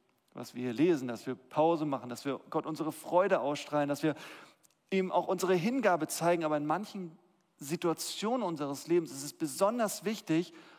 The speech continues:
dass wir zu Gott hingehen und sagen, „Gott, was ist da los in unserer Welt? Was ist da los im Leben von anderen Menschen? Dein Reich geschehe.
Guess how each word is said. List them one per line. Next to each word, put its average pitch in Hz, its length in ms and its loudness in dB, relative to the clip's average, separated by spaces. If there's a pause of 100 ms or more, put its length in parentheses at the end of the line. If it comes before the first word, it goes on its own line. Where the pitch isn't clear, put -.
dass 180 200 -4
wir 185 100 0
zu 175 160 -6
Gott 202 260 -2
hingehen 190 300 -2
und 180 100 -2
sagen, 180 280 0 (300)
„Gott, 226 300 2
was 202 160 4
ist 214 180 -2
da 214 80 6
los 269 360 2
in 233 120 -2
unserer 170 360 0
Welt? 160 160 2
Was 214 140 2
ist 220 140 -4
da 226 60 2
los 240 320 2
im 214 80 -4
Leben 220 220 -4
von 220 140 -6
anderen 208 240 0
Menschen? 226 340 -2 (380)
Dein 240 340 0
Reich 214 380 2 (600)
geschehe. 196 580 0